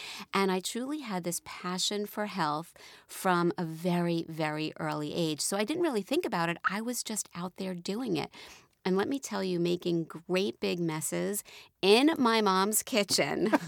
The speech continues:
<laughs> I would say from about, like, five, six years old and on. Um, and, you know, like,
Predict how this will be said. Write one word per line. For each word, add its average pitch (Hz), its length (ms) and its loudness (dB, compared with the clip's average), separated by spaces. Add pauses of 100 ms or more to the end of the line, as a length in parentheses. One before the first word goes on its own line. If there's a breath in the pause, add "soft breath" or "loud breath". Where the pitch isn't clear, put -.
(140)
<laughs> - 260 4
I 240 160 12
would 415 160 6
say 208 180 8
from 202 220 2
about, 185 300 6
like, 175 200 2
five, 190 480 -6
six - 380 0
years 170 260 0
old 160 220 0
and 156 140 0
on. 156 400 0 (320 loud breath)
Um, 170 480 8
and, 247 200 8
you 311 80 10
know, 214 220 8 (140)
like, - 240 4